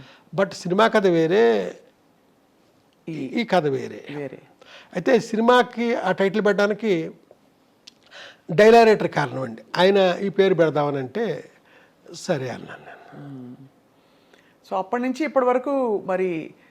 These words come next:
Speaker 2: ఎంతో సృజన ఉన్న ప్రయాణం మీది.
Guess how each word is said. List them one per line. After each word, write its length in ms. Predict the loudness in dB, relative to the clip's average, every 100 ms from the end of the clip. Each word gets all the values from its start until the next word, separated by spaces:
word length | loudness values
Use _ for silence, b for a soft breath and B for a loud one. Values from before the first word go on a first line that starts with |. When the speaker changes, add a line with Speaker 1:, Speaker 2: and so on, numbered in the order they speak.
| b _ _ -8
Speaker 2:
ఎంతో 800 | -6 -6 0 4 6 4 2 -4
సృజన 380 | -6 -4 -2 -2
ఉన్న 260 | -4 -6
ప్రయాణం 500 | -6 -4 -4 -4 -6
మీది. 340 | -6 -8 -10